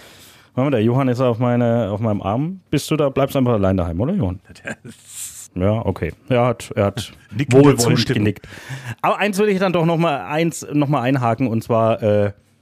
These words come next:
Speaker 1: Live-Podcast.
Speaker 2: Ja.
Speaker 1: Also wir haben uns ja nach diesem, nach unserem Live-Podcast, den wir da, äh, in Coburg gemacht haben während der Camper-Tour, äh, war ich ja wirklich nicht so zufrieden, muss ich, äh,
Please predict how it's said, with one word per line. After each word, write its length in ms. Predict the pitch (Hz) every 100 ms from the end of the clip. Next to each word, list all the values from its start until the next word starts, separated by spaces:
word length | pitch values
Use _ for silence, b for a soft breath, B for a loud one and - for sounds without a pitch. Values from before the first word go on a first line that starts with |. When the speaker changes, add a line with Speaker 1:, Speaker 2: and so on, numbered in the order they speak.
| _ _
Speaker 1:
Live-Podcast. 800 | 101 123 - 120 - 87 - - _ _ _ _ -
Speaker 2:
Ja. 120 | 131 - _ -
Speaker 1:
Also 180 | 123 127
wir 80 | 120
haben 100 | 156
uns 140 | 160
ja 100 | 156
nach 160 | 143 131
diesem, 320 | 151 147 143
nach 160 | 131 123
unserem 260 | 131 113
Live-Podcast, 720 | 101 113 - - - 113 - -
den 100 | 113
wir 100 | 104
da, 260 | 101 98 - B B B B -
äh, 220 | 107 110
in 100 | 113
Coburg 260 | 127 117 110
gemacht 260 | 104 101
haben 140 | 107 101
während 160 | 98
der 60 | 95
Camper-Tour, 600 | 107 104 113 - 117 113 B B B B B -
äh, 320 | 101 101 98 - -
war 180 | - 196
ich 120 | 190
ja 160 | 175
wirklich 260 | 151 175 170
nicht 220 | 160 151
so 160 | - 139
zufrieden, 560 | - - - 107 98
muss 200 | 85 120
ich, 320 | 123 - - -
äh, 160 | 110